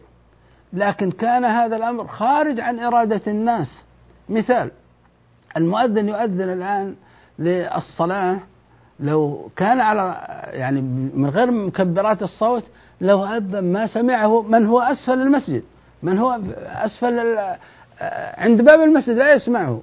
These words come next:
ولو صعد إلى أعلى لا يسمعه، ل-، لوجود المصانع ووجود الضجيج والسيارات والمكيفات والأشياء. فهذا الأمر ليس ببدعة، وإنما يقال أن هذا من باب المصلحة المرسلة،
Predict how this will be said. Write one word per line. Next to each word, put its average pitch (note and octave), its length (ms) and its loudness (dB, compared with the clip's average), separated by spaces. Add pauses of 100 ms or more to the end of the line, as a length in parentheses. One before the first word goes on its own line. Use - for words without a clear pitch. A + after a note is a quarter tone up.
ولو B3 240 6
صعد C4 320 2
إلى B3 160 6
أعلى G#3+ 280 -2
لا A3 140 0
يسمعه، A#3 400 -4
ل-، C#3 180 -6 (320)
لوجود E3+ 380 4
المصانع D3+ 600 -2
ووجود D3+ 340 -4
الضجيج D3+ 560 0
والسيارات D3+ 680 -4
والمكيفات D#3 840 -2
والأشياء. D#3+ 500 -4 (800)
فهذا D#3+ 1000 -2
الأمر G#3 360 -4
ليس G#3 280 -2
ببدعة، F3+ 540 -2 (340)
وإنما E3+ 600 0
يقال G3+ 420 -6
أن D3+ 280 -2
هذا F#3+ 420 -4
من C#3 280 -2
باب F#3+ 280 -2
المصلحة F3 800 -4
المرسلة، C3 540 -4